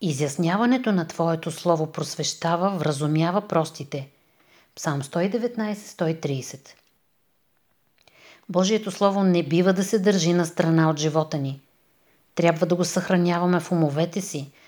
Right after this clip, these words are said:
да го приемаме в сърцата си, да го пазим, да го обичаме и да му бъдем послушни. Имаме нужда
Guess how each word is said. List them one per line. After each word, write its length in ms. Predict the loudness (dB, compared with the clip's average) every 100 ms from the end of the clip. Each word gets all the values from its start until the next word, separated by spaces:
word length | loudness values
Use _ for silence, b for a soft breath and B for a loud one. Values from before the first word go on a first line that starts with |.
| b
да 120 | -2 -2
го 160 | 0
приемаме 420 | 0 0 2 0
в 60 | -2
сърцата 580 | -2 -4 -4 -6 -6 -8
си, 220 | -12 -4
да 120 | -2
го 120 | -2
пазим, 560 | -4 -2 0 0 -4 -6
да 140 | -4
го 160 | -2 -2
обичаме 580 | -4 -6 -4 -4 -4 -6
и 80 | -4
да 120 | -2
му 120 | -4
бъдем 340 | 0 0 2 -2
послушни. 640 | -4 -6 -6 -6 -10 -14 _ _ _ _ _ _ _ _ _ -2
Имаме 340 | 2 4 4
нужда 480 | 4 2 2 -2 -2